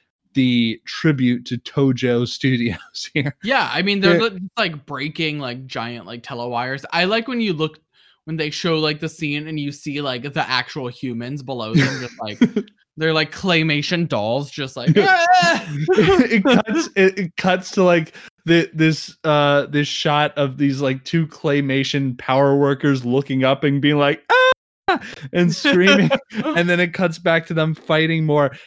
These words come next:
Speaker 1: And then eventually it cuts back to them and, like, it shows the actual workers and they're like, "Oh my God, like, do you think we should call somebody?" And then it cuts to showing, like, what's actually happening.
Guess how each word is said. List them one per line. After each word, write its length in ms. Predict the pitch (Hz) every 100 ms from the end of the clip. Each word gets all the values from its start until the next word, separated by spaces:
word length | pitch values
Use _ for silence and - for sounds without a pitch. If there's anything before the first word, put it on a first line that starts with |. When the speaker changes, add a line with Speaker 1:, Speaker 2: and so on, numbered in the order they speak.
| -
Speaker 1:
And 100 | 147
then 80 | 165
eventually 460 | 170 175 170 180
it 100 | 160
cuts 280 | - 175 160
back 360 | - 143 156 -
to 120 | 160
them 360 | 139 147 151 156
and, 160 | 151 147
like, 160 | 143
it 160 | 147 139
shows 440 | - 151 139 143
the 140 | 135 139
actual 500 | 123 131 - 151 131
workers 400 | 127 131 170 151
and 120 | 151
they're 80 | 151
like, 260 | 147 123 123 - - 202
"Oh 180 | 254
my 220 | 233 135 120
God, 400 | 175 202 233 202
like, 200 | 147 135
do 100 | -
you 80 | 156
think 240 | 165 208 190
we 80 | 185
should 220 | 143 123
call 300 | - 156 185
somebody?" 580 | 185 226 220 240 269 262 - 151
And 140 | 156 170
then 80 | 180
it 160 | 165 _ _ -
cuts 420 | 180 170 - -
to 160 | 165
showing, 500 | 156 175 151 156 147 -
like, 220 | 139 135 -
what's 220 | 143 131 -
actually 480 | 120 131 - 156 147
happening. 580 | 143 143 - 160 170